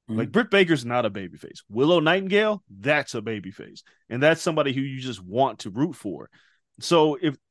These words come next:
Speaker 2: anybody was gonna dethrone Jade, yes, I get why Statlander did it. It was, Jade has been gone from television for a little while. She needed a break, you know,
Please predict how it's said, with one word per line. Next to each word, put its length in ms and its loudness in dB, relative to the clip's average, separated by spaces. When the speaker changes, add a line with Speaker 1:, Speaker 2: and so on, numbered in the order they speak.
Speaker 2:
anybody 320 4
was 100 0
gonna 140 0
dethrone 480 -2
Jade, 440 -2
yes, 220 -2
I 60 -4
get 240 -2
why 120 4
Statlander 600 -2
did 180 -2
it. 180 -4
It 80 0
was, 260 -2
Jade 340 2
has 140 -2
been 200 -12
gone 240 0
from 100 -10
television 460 -2
for 40 -2
a 40 -2
little 180 -2
while. 140 4
She 120 -12
needed 320 -6
a 60 -4
break, 300 -8
you 80 -4
know, 260 0